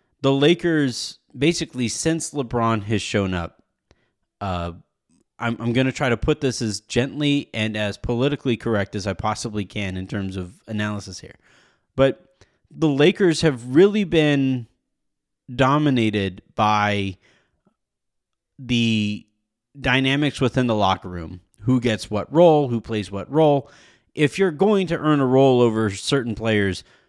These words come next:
you really have to go above and beyond to do so. Let's think of, like, Alex Caruso a few years back when we were just all <laughs> out there screaming, "Give this guy a chance. We really think this guy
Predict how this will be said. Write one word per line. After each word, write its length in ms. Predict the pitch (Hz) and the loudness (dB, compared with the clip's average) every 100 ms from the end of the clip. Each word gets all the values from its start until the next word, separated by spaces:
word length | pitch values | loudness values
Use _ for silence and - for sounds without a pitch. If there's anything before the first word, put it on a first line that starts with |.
| _ 127 | _ -2
you 200 | 180 160 | 0 0
really 540 | 123 135 185 151 131 | -2 2 2 2 -2
have 220 | 123 123 - | -2 -4 -4
to 80 | 113 | 0
go 320 | 117 104 104 | 4 4 2
above 340 | 117 110 123 | -2 2 2
and 140 | 117 104 | 2 -2
beyond 480 | 101 107 104 95 - | 0 2 2 0 -4
to 80 | |
do 240 | 98 113 110 | -4 0 0
so. 340 | - 85 50 _ - | -2 -12 -14 _ -2
Let's 220 | 139 - | -2 2
think 180 | 160 160 | 0 0
of, 80 | |
like, 160 | 127 117 | -2 0
Alex 320 | 131 131 - | 2 0 -2
Caruso 640 | - 110 120 117 104 95 90 - _ _ | -6 0 0 0 0 0 -2 -12 _ _
a 100 | 107 | -4
few 240 | 101 208 220 | -2 2 4
years 260 | 156 113 | 4 2
back 300 | - 95 92 | -2 -4 -2
when 80 | 120 | 2
we 140 | 135 160 | 4 4
were 100 | 135 | 0
just 240 | 131 - _ _ _ - | -4 -8 _ _ _ 4
all 520 | 175 156 117 101 - | 6 8 6 2 -4
<laughs> 40 | - | -6
out 220 | - 196 139 | -2 -4 -4
there 160 | 165 | -10
screaming, 800 | 156 - - 156 208 226 117 90 _ - _ _ _ - | -8 -8 -8 -4 2 4 2 -2 _ -20 _ _ _ -10
"Give 300 | 117 175 185 | 2 4 4
this 220 | 185 175 | 2 2
guy 180 | - 139 | 0 0
a 120 | 131 | 0
chance. 500 | 120 170 151 127 117 | -2 -2 -2 -2 0
We 120 | 139 131 | 2 2
really 380 | 123 156 151 | 4 4 4
think 240 | 143 156 131 | 2 0 0
this 220 | 139 - | -2 -2
guy 440 | 135 120 120 117 | -2 0 2 0